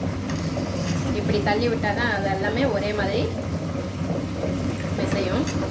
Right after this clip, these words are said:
பாருங்க, மாவு இந்த அளவுக்கு இருக்கணும்.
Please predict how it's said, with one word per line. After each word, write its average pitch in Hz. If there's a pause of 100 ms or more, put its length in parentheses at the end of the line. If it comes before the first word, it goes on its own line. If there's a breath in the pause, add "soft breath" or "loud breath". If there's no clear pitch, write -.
(1600)
பாருங்க, 190 (140)
மாவு 175 (680)
இந்த 180
அளவுக்கு 180
இருக்கணும். 160